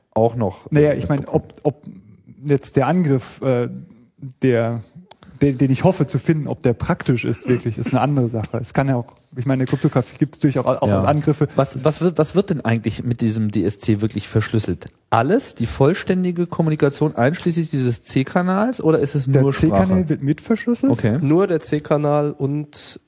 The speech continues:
Speaker 2: Die
Speaker 3: das
Speaker 2: B-Felder.
Speaker 3: B-Feld, also die Sprache.
Speaker 1: Und diese Tür, äh, von der wir da gesprochen haben, benutzt die Verschlüsselung?
Speaker 3: Das läuft über den C-Kanal, sehr
Speaker 2: Das wissen wir
Speaker 3: wahrscheinlich.
Speaker 2: nicht. Ja.
Speaker 3: Sehr
Speaker 1: Wissen wir
Speaker 3: wahrscheinlich.
Speaker 1: nicht. Okay, weil sonst wäre es ja wirklich grob fahrlässig, aber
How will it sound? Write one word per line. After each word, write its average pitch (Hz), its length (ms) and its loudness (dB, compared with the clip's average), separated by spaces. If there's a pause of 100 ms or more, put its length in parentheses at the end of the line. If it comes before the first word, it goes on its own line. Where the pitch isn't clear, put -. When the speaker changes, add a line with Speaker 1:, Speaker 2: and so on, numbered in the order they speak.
(100)
Speaker 2:
Die 147 80 2
Speaker 3:
das 131 160 2
Speaker 2:
B-Felder. 113 240 2
Speaker 3:
B-Feld, 156 360 0
also 123 260 -4
die 131 120 -4
Sprache. - 600 -4 (420)
Speaker 1:
Und 123 120 0
diese 117 260 2
Tür, 170 500 2
äh, 160 180 2
von 160 160 0
der 156 80 4
wir 156 80 2
da 151 80 4
gesprochen 160 480 0
haben, 170 220 2
benutzt 127 320 0
die 160 40 0
Verschlüsselung? 185 640 0
Speaker 3:
Das - 200 -6
läuft 156 240 0
über 160 100 -2
den 143 80 0
C-Kanal, 127 680 -4
sehr - 40 -20
Speaker 2:
Das - 20 0
wissen 123 140 2
wir 135 180 2
Speaker 3:
wahrscheinlich. 123 200 2 (100)
Speaker 2:
nicht. - 220 -16 (160)
Ja. - 60 -2
Speaker 3:
Sehr 151 160 -8
Speaker 1:
Wissen - 120 -8
wir 123 100 4
Speaker 3:
wahrscheinlich. 120 380 0
Speaker 1:
nicht. - 260 -10 (720)
Okay, 101 240 2
weil 92 100 4
sonst 107 220 2
wäre 117 80 6
es 101 60 -2
ja 101 200 2
wirklich 98 460 -4 (320)
grob - 240 -8 (140)
fahrlässig, 85 500 -2
aber 87 260 0